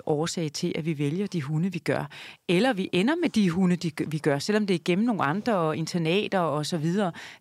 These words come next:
Der er en årsag i min optik, og jeg har så arbejdet med det i tredive år.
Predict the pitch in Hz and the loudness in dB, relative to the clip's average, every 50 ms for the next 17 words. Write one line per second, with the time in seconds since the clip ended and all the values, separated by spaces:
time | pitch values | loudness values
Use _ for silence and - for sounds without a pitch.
0 | - - 220 226 - - 156 160 185 240 277 - - 214 214 - 160 165 175 208 | -2 0 0 0 2 0 0 0 0 0 -2 0 0 0 0 0 0 0 -2 -2
1 | - - 214 202 202 196 208 240 277 285 - 190 - - - 196 165 - 170 170 | -2 0 0 2 2 4 4 4 2 2 0 -2 -2 -2 -6 -6 -4 -2 -2 0
2 | 175 175 165 - - - 127 139 151 170 170 151 156 156 156 175 156 - - - | 0 0 -2 -2 -4 -4 -4 -2 0 0 0 0 0 -2 -2 -2 -4 -4 -6 -2
3 | 135 131 151 180 185 196 170 - 139 - - | -2 0 0 0 0 0 0 0 -2 -4 -6